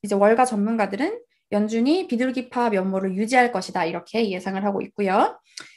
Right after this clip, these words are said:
그리고 이제 뭐 골드만삭스가 현재 유럽과 영국 증시가 매력적이다,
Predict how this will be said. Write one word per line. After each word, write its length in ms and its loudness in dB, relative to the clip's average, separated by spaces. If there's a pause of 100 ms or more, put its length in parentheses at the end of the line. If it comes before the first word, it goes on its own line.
(140)
그리고 320 -2
이제 140 2
뭐 120 2
골드만삭스가 920 0
현재 720 2
유럽과 680 2
영국 440 -2
증시가 440 -2
매력적이다, 680 -8